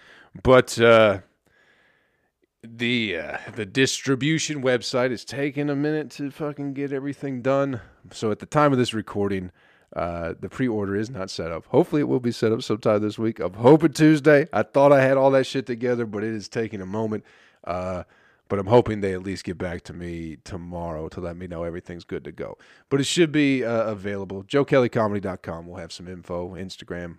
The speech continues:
all that shit too. And, uh, and if the pre-order gets fucked up, it'll definitely be out the twenty-sixth. So look out for it.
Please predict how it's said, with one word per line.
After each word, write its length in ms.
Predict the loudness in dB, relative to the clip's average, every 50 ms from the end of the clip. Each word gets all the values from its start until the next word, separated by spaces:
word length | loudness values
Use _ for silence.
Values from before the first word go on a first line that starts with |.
| _ -12
all 200 | -10 -10 -8 -8
that 180 | -10 -12 -12
shit 260 | -12 -10 -10 -10 -10
too. 280 | -12 -14 -12 -12 -12 -12
And, 240 | -14 -14 -16 -16 -14
uh, 180 | -14 -14 -14 -18 _ _ _ _ _ _ _ _ _ _ _ _ _ _ 4
and 120 | 4 4
if 160 | 4 4 2 0
the 80 | -2
pre-order 440 | 0 2 2 2 4 4 4 2 0
gets 200 | 0 -2 -4 -6
fucked 320 | -6 -8 -8 -8 -8 -8
up, 200 | -10 -10 -8 -8
it'll 120 | -8 -8 -8
definitely 440 | -8 -6 -8 -8 -8 -8 -12 -14 -12
be 160 | -10 -10 -10
out 160 | -10 -12 -12
the 80 | -14 -16
twenty-sixth. 840 | -16 -16 -16 -16 -14 -14 -12 -12 -12 -12 -14 -16 -20 -20 -20 _ _ _ _ _ _
So 160 | -10 -6 -2
look 240 | 4 4 6 8 10
out 220 | 10 8 8 6
for 260 | 4 4 4 6 6
it. 80 | 6 4